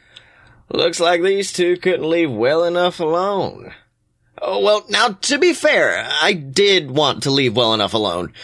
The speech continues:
Blake comments with a cough as the agent's eyes turn towards Scotty, who looks up with a smile. "Yeah, <laughs> I'm just, I'm just really, really persuasive. I get it from my mom." Scotty looks up at the main agent, who looks down on him with disdain.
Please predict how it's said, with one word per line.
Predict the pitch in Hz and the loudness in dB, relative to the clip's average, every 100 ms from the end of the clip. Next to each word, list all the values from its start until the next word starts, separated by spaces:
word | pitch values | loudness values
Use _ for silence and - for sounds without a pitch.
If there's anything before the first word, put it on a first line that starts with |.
| - - | -20 -20
Blake | - 147 180 | -2 0 0
comments | - 170 160 135 - | -2 -4 -2 -2 -2
with | 127 | -4
a | |
cough | 123 - 127 117 | -4 -2 0 0
as | - 127 | -2 -2
the | - | 0
agent's | 156 185 220 | 0 -2 0
eyes | 127 147 147 | 0 0 -2
turn | - 156 175 | -2 -2 -2
towards | 170 143 | -2 -2
Scotty, | - - 123 117 101 - - | -2 0 0 0 -4 -12 -4
who | 170 | -2
looks | 151 165 - | 0 0 0
up | 156 127 | -2 0
with | 107 | -2
a | 104 | -2
smile. | - 113 101 85 - _ _ _ _ | -2 0 -2 -6 -14 _ _ _ _
"Yeah, | - 143 139 131 - _ | -2 0 2 -2 -8 _
<laughs> | - 127 | -6 -2
I'm | 165 156 | -2 0
just, | 151 - - - - 147 | -2 -4 -12 -16 -14 -2
I'm | 147 165 | 0 2
just | 156 | 0
really, | 147 147 151 143 127 117 101 - _ - | 0 2 4 4 4 2 -2 -8 _ -6
really | 131 139 123 113 | 0 2 4 2
persuasive. | 101 113 - 117 101 98 85 82 - _ _ | 0 -2 -2 0 0 0 -4 -6 -14 _ _
I | 139 | 0
get | 175 | 2
it | 190 | 0
from | 180 147 | 0 0
my | 120 | 0
mom." | 113 127 98 104 _ - - | 0 0 -2 -8 _ -20 -12
Scotty | - 160 185 240 | -4 0 0 2
looks | 175 - | -2 0
up | 160 147 | -2 -2
at | 127 | -4
the | 120 | -4
main | 113 123 170 - | -2 -2 -2 0
agent, | 139 135 120 - | -2 -2 -6 -4
who | 147 | -2
looks | 165 - | -2 -2
down | 127 131 143 | -2 0 0
on | 120 | -2
him | 113 | -2
with | 104 87 | -4 -6
disdain. | 107 - - 110 92 73 | -6 -6 -4 -4 -6 -10